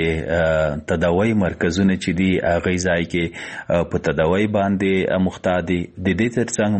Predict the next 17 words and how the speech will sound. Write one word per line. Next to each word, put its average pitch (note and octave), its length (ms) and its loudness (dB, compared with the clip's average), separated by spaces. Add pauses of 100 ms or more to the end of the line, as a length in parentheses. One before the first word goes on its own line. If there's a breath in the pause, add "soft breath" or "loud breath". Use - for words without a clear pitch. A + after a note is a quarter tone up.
مونږ G2 260 2
عامه F#2+ 320 2
پوهاوی G2 460 0
چې F#2+ 140 -4
دی، F#2 220 2 (440 loud breath)
هغه F2+ 300 2
د E2 180 -2
دیني E2+ 220 2
علماو، E2+ 640 2
د E2 100 -2
ځوانانو، E2 580 0
د E2 120 0
ټولنو، F2 580 2 (340 loud breath)
د F2 40 2
میرمنو F2 520 2
د F#2 100 -2
ټولنو، F2+ 520 0